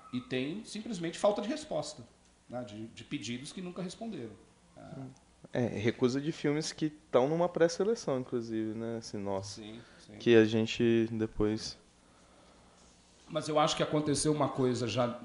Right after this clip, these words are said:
Speaker 1: diferente do ano passado, que é, de, entre os latino-americanos,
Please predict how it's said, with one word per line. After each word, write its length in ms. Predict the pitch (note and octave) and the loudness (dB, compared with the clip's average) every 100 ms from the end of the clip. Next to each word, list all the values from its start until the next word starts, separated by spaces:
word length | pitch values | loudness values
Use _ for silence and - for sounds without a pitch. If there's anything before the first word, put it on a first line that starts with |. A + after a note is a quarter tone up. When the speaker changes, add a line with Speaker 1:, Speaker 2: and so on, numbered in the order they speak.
| - | -14
Speaker 1:
diferente 840 | A#2 A2+ A2 G#2+ - C3 C3+ D3+ B2 | -8 -6 -6 -6 -2 0 0 0 -2
do 100 | A#2+ | -4
ano 100 | G#2+ | -2
passado, 600 | A2 - C#3+ C#3+ A2 A2+ - - _ _ _ _ - - | -4 0 0 0 -2 -8 -16 -20 _ _ _ _ -14 -6
que 200 | B2+ A#2+ | -2 0
é, 260 | G2+ E2+ - - - _ _ _ _ _ _ _ _ _ _ _ _ _ _ _ | -2 -6 -14 -20 -20 _ _ _ _ _ _ _ _ _ _ _ _ _ _ _
de, 300 | A2 C3+ D3+ - | -6 -4 -2 0
entre 280 | D#3+ F3 C3+ | 0 0 -2
os 80 | |
latino-americanos, 1040 | B2 A#2 B2 A2+ A2 - D3+ C3+ A2 - | -2 0 -2 -2 -4 -2 -2 0 -4 -10